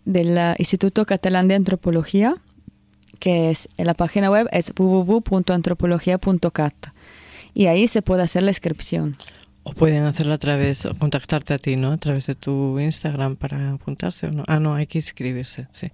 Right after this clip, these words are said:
Speaker 1: Sí, pero si no, si no entienden, pues, eh, también por información puede ir a La Lupanaria, que es mi Instagram, y ahí, pues, os puedo dar, mm, informaciones.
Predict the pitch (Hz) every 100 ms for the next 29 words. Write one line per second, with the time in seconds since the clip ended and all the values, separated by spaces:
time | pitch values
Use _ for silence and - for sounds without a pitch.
0 | - - - 185 - 175 170 - 185 196
1 | 196 185 - _ - - 196 196 190 202
2 | 214 214 214 208 208 208 202 196 - 170
3 | - - 185 196 208 214 220 202 202 202
4 | 190 220 254 240 180 165 160 - - -
5 | - - 208 196 196 180 170 165 175 196
6 | 190 175 170 170 220 311 392 - - -
7 | - _ - 180 175 180 - - 185 175
8 | 170 - 208 202 - 226 226 247 277 349
9 | - _ _ _ _ - 190 170 165 160
10 | 160 156 - 170 170 180 208 - 160 -
11 | 165 - 170 180 170 165 175 190 - -
12 | 160 156 - 165 170 165 160 - 151 165
13 | 220 -